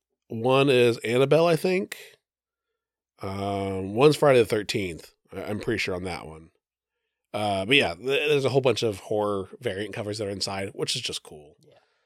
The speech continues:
Speaker 2: Um, now they're doing Stray Dogs two right now.
Speaker 1: They
Speaker 2: Is,
Speaker 1: did
Speaker 2: is
Speaker 1: Stray
Speaker 2: that
Speaker 1: Dogs
Speaker 2: over?
Speaker 1: two. Those,
Speaker 2: Okay.
Speaker 1: there was a two-issue miniseries as a prequel to each dog of how they got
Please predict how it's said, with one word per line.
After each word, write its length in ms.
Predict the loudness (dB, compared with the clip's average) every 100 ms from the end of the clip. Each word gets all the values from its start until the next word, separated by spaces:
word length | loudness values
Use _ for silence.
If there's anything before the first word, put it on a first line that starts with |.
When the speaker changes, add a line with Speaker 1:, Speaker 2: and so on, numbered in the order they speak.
| _ _ _ -4
Speaker 2:
Um, 300 | -2 -2 -8
now 180 | -2 0
they're 160 | 2 0
doing 480 | -2 0 0 0 -4
Stray 540 | -6 -8 2 6 8
Dogs 380 | 8 8 8 2
two 300 | -8 -2 0
right 300 | 2 2 0
now. 680 | -4 -2 0 0 0 -2 -6 _
Speaker 1:
They 260 | 0 2 2
Speaker 2:
Is, 140 | 2
Speaker 1:
did 300 | 6 6 6
Speaker 2:
is 60 | 8
Speaker 1:
Stray 160 | 10
Speaker 2:
that 60 | 10
Speaker 1:
Dogs 240 | 10 8
Speaker 2:
over? 120 | 4 2
Speaker 1:
two. 300 | 0 -2 6
Those, 220 | 8 8
Speaker 2:
Okay. 140 | 6
Speaker 1:
there 160 | 8 8
was 160 | 6 4
a 160 | -2
two-issue 480 | -2 4 6 6 4
miniseries 580 | 6 6 4 4 4 4
as 140 | 2
a 40 | 2
prequel 380 | 0 6 6 6
to 180 | -2
each 240 | -2 -4 4
dog 260 | 6 6 4
of 80 |
how 160 | 2 2
they 140 | 2
got 260 | 2 2 0